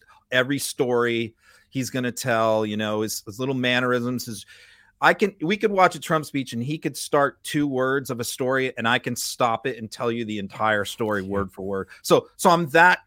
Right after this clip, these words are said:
Speaker 1: wired into what Trump is all about. I can tell you over the last month, there's something very wrong with him and very different. And I don't know if he's on something or i-,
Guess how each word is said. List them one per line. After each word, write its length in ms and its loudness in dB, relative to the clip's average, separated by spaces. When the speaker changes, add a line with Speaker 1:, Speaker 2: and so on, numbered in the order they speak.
Speaker 1:
wired 540 4
into 340 -2
what 320 2
Trump 240 -2
is 80 -4
all 100 2
about. 280 2
I 140 6
can 180 -4
tell 240 2
you 140 0
over 100 -4
the 120 2
last 380 0
month, 540 -4
there's 220 2
something 540 -4
very 400 0
wrong 440 -4
with 160 -8
him 300 -6
and 140 -14
very 220 -4
different. 500 -10
And 140 0
I 140 6
don't 220 2
know 320 0
if 120 -2
he's 320 -12
on 300 0
something 600 -4
or 380 0
i-, 60 -16